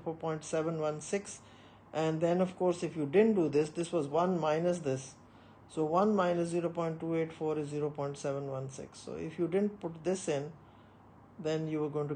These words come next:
get this wrong. So this is how you get zero point seven one six. Now coming on to this question with reference to table two point one and the values for D in the different. So the mixture of trees is point seven one six and the only is point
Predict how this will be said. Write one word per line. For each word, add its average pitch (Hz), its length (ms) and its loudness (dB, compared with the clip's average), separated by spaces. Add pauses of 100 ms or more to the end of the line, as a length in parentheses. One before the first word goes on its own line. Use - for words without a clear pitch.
(100)
get 139 120 -4
this 139 240 -6
wrong. 139 280 -2
So 143 180 -4
this 160 200 -8
is 180 120 -6
how 160 200 0
you 156 120 -4
get 143 260 -2
zero 143 220 -2
point 135 280 -6
seven 135 340 -4
one 135 200 -6
six. - 440 -16 (680)
Now 185 220 2
coming 247 320 2
on 233 160 4
to 226 80 -4
this 220 180 2
question 196 440 2
with 185 180 0
reference 175 320 0
to 196 80 -6
table 175 380 0
two 175 200 -2
point 165 240 -2
one 165 380 0
and 147 160 -4
the 147 80 -2
values 151 400 0
for 156 180 -2
D 147 280 -4
in 147 100 -4
the 139 60 -4
different. 160 500 -4 (500)
So 165 200 -2
the 160 100 0
mixture 185 380 2
of 190 120 0
trees 185 180 0
is 175 80 0
point 160 280 0
seven 165 360 -2
one 156 160 -2
six 165 400 -6
and 156 240 -2
the 143 80 0
only 180 380 0
is 156 200 -2
point 151 320 -2